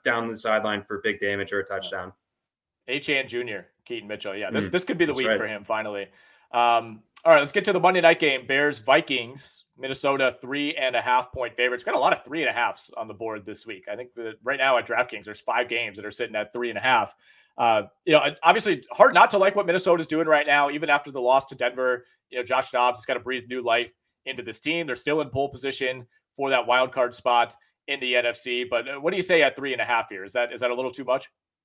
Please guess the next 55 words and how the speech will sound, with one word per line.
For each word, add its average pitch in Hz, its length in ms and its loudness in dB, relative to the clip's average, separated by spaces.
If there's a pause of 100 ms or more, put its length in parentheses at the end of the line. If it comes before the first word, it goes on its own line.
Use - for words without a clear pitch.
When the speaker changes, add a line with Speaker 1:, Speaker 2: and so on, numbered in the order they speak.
(640)
Speaker 1:
I - 80 8
think 220 180 10
it 196 60 4
is. - 400 6
Uh, 131 280 6
I 131 60 0
think 170 180 0
the 156 80 -2
Bears 139 380 4
having 135 260 2
Justin 139 360 -2
Fields 131 340 -2
back, 127 560 4
um, 117 340 -4
you 120 80 -6
know, 120 140 -2
kinda 147 260 0
getting 143 280 2
the, 131 160 2
the 127 120 -6
fruits 135 300 -6
of 135 60 -4
the 131 60 0
labor 127 360 0
with, 123 240 0
with 123 220 -4
the, 123 260 -2
their 120 100 -2
trade 131 280 0
deadline 127 440 0
move 123 260 -4
to, 120 200 -4
to 120 100 -12
get 127 160 0
Montez 120 400 -4
Sweat. 135 400 -2 (320)
Um, 117 300 0
I 117 80 0
think 131 200 -2
the 117 60 -4
defense 135 400 -4
looks 135 160 -6
a 139 40 0
little 131 140 0
bit 120 80 -2
better. 131 200 4
They're 120 240 6
able 120 140 0
to 107 80 -6
turn 123 480 -4 (200)
Jared 127 320 4
Goff 127 300 0
over 131 320 0
a 107 160 2
lot 117 380 -2